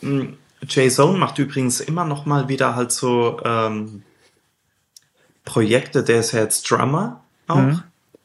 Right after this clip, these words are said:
Speaker 1: Macht
Speaker 2: Stimmt,
Speaker 1: halt so
Speaker 2: ja.
Speaker 1: Breaks. Der hat auch eine, eine Band, die Do Rights,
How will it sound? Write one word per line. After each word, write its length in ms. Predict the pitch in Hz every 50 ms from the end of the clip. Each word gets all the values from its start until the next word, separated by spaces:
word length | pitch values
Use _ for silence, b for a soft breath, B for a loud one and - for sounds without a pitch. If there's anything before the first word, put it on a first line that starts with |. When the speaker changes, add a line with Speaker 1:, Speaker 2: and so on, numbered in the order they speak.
| _ _ _ -
Speaker 1:
Macht 200 | 131 131 131 143
Speaker 2:
Stimmt, 80 | 135 135
Speaker 1:
halt 120 | 123 123
so 100 | 131 131 113
Speaker 2:
ja. 40 | 101
Speaker 1:
Breaks. 520 | - 123 123 131 135 127 123 - - -
Der 140 | - 120 110
hat 120 | 120 -
auch 220 | 123 120 117 - -
eine, 320 | 123 120 117 110 110 - -
eine 100 | 123 123
Band, 680 | 117 - 120 117 120 135 147 156 151 151 - - - -
die 480 | 127 120 117 117 113 113 113 113 113 113 113 - _ _ _ _ _ _ _ _ _ _ _ _ _ _ _ _ _ _ _ _ _ _ _ _ _ _ _ _ _ _ _ _ _ _ _ _ _ _ _ _ _ -
Do 480 | - - - 139 143 165 180 185 180 175
Rights, 800 | 185 196 190 202 214 220 220 - - - - - - - -